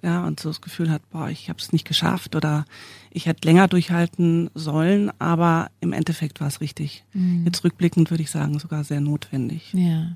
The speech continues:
Speaker 1: Mhm.
Speaker 2: Mhm. Das ist ein Punkt, den du gerade ansprichst. Ich glaub, das kennen viele pflegende Angehörige, egal,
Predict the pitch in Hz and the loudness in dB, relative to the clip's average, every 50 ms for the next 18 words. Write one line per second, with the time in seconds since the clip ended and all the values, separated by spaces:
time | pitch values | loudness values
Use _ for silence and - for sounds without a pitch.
0 | - _ - 170 147 156 175 180 185 180 175 170 170 170 175 - - - - - | -8 _ 0 0 0 0 0 -2 0 0 0 0 -2 -4 -6 -8 -14 -20 -20 -20
1 | - - - - 196 175 180 196 190 - - - - - - 131 185 180 165 - | -20 -6 0 2 2 2 4 2 0 -2 -4 -8 -8 -6 -2 0 2 2 2 2
2 | - 202 208 220 214 - 202 196 190 190 185 - 175 175 175 - 175 190 202 - | 2 4 4 4 4 4 4 4 4 4 2 2 0 0 0 0 2 0 0 0
3 | - - 202 180 196 185 - 185 185 - 180 - - - 185 185 190 170 - - | 0 -2 0 0 0 -2 -2 -2 -2 -2 -2 -4 -2 0 4 4 4 4 2 0
4 | - 240 254 254 226 - - - 208 208 196 190 185 - - 185 190 180 170 160 | 0 0 2 2 2 0 0 -2 0 4 4 4 4 4 4 4 6 6 6 4
5 | 165 156 156 156 156 156 165 170 180 - 170 - 165 165 175 180 185 | 4 4 4 2 2 2 2 0 2 2 0 2 4 4 4 4 4